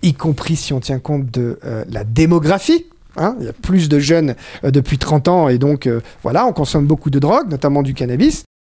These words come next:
dans des réseaux, euh, qui multiplient les réseaux d'approvisionnement dans les quartiers pauvres des villes de France, dont les fameuses villes moyennes. Et donc il y a une vraie concurrence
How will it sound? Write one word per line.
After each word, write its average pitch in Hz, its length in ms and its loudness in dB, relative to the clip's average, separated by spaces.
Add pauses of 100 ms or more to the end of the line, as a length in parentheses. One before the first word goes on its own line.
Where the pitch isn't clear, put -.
(200)
dans 247 240 2
des 233 100 2
réseaux, 202 560 2
euh, 156 100 4
qui 185 160 0
multiplient 220 480 2
les 190 120 4
réseaux 165 260 2
d'approvisionnement 147 680 0
dans 226 100 2
les 151 140 2
quartiers - 300 -4
pauvres 247 340 2
des 151 100 4
villes 233 160 2
de 254 80 2
France, 196 340 0 (280)
dont 185 200 4
les 208 120 2
fameuses 185 400 2
villes 170 260 4
moyennes. 156 400 2 (300)
Et 156 80 4
donc 202 200 2
il 180 40 2
y - 20 4
a 156 40 4
une 156 60 4
vraie 165 220 2
concurrence 196 640 0